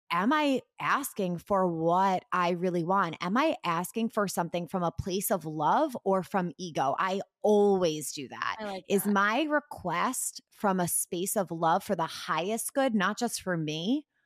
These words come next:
Speaker 1: but for all? Or is this a place of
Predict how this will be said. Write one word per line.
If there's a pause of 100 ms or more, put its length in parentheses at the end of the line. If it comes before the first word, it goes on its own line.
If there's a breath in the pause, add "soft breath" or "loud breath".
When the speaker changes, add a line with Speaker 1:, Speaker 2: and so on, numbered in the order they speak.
(120)
Speaker 1:
but
for
all? (320 loud breath)
Or
is
this
a
place
of